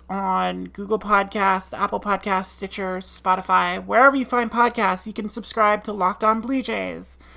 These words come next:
to make sure you don't miss an episode. You can follow the podcast on Twitter and Facebook at Locked On Jays. Links to the episodes will be posted on Twitter when I can remember to set my alarm.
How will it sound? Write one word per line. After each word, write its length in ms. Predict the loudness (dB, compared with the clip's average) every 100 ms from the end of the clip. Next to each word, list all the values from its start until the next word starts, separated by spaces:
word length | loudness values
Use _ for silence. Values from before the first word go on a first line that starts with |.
| -20 -20 -8
to 120 | -2
make 220 | -2 -2
sure 500 | -6 -4 -2 -2 -4
you 180 | -10 -8
don't 240 | -4 -4
miss 180 | -6 -10
an 80 | -8
episode. 580 | -8 -8 -6 -6 -6 -10 -20 -20 -20 -20 -12
You 80 |
can 160 | -6 -4
follow 320 | 4 6 6
the 80 | 4
podcast 480 | 2 0 2 0 2
on 140 | -2
Twitter 260 | -2 -4 -4
and 80 | -4
Facebook 520 | -6 -6 -4 -6 -6 2
at 300 | 4 4 2
Locked 260 | -4 -4 -2
On 160 | -4
Jays. 640 | -2 -2 0 0 -2 -6 -14 -20 _ -20 _ -8
Links 300 | -6 -6 -6
to 60 | -4
the 120 | -4
episodes 420 | -4 -4 -4 -2
will 120 | -4
be 120 | -4
posted 380 | -2 -2 -2 -2
on 140 | -2 -2
Twitter 580 | 0 2 4 2 0 -2
when 160 | -6
I 140 | -6 -6
can 180 | -8
remember 440 | -6 -4 -4 -4 -6
to 100 | -8
set 280 | -8 -8 -6
my 140 | -6
alarm. 480 | -6 -6 -6 -6